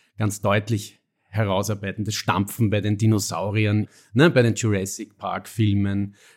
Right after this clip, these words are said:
der Wassertropfen, der dem Tom Cruise in Mission Impossible von der Stirn auf den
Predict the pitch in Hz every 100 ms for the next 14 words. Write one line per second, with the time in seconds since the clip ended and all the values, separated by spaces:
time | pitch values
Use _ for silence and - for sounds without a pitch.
0 | - 113 98 92 - 120 113 113 - 110
1 | 107 - - 117 113 110 113 107 113 113
2 | 107 - 113 104 120 113 107 123 110 113
3 | 107 - 113 117 - 110 107 - 107 113
4 | 117 110 - 117 104